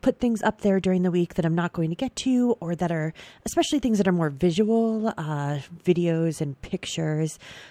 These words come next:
Um, sometimes literally just pictures of cute animals, because we all know that we can use some more pictures of cute <laughs> animals in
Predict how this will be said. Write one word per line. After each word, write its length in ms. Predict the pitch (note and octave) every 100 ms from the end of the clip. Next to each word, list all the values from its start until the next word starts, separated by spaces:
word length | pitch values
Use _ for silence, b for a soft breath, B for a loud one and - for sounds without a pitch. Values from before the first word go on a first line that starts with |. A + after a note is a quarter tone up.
| B E3
Um, 340 | D#3 C#3+ C#3+
sometimes 840 | - - F3+ F3 F3+ F3 E3+ F3 -
literally 480 | F3 F#3+ F#3 G3
just 280 | F3+ E3 -
pictures 380 | - - - F3
of 100 | E3
cute 200 | - F3
animals, 500 | E3 D#3 D#3 D3+ D3
because 560 | - D3 D3+ C3+ C3+ - B B B B B B B B B _ _ - - - _ - _ _
we 180 | F#3+ A#3
all 220 | A3+ A3
know 340 | G3+ G3+ F3 E3
that 180 | D#3+ E3+
we 120 | F3+
can 180 | E3+ E3+
use 420 | F3+ E3 D#3 -
some 140 | E3
more 300 | D#3+ D#3 D3+
pictures 480 | - E3 - D3+ C#3
of 140 | D3+ -
cute 260 | D#3+ D3+
<laughs> 0 |
animals 600 | G#3 G3 F#3 F#3 G3 E3+ -
in 340 | G3 G3+ G3+